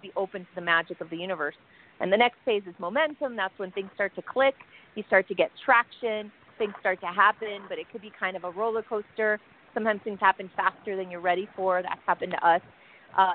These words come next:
and then you have to move into a stabilization phase where you put systems and processes into place so that you can start to replicate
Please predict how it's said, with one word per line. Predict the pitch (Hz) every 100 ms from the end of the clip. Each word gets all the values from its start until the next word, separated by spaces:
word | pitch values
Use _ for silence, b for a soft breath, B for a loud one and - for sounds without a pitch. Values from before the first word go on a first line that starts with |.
| 220
and | 254
then | 277
you | 277
have | 269 262
to | 247
move | 226
into | 226 220
a | 202 -
stabilization | 190 190 185 170 185 - 208 -
phase | 180 175
where | 175
you | 180
put | 196 - _
systems | 190 - 185 180
and | 170
processes | - 180 180 202 180 180 175
into | 170 -
place | 196 190 160 _ B B -
so | 240
that | 214
you | 220
can | 226 202
start | - 196 -
to | 202 165 - 190
replicate | 185 202 247 - 190